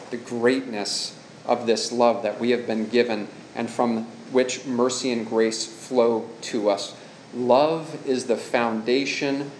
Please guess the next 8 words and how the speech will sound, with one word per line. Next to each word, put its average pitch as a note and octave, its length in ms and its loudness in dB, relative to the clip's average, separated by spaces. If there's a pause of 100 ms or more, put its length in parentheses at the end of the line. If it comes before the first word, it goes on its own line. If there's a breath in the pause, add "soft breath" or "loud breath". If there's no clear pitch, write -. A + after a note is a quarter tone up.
of A2+ 220 -2
God's B2 480 4
action A#2 680 -2
in A2 120 -8
bringing G#2+ 380 -4
us - 180 -12
to A#2 100 -6
himself. - 560 -10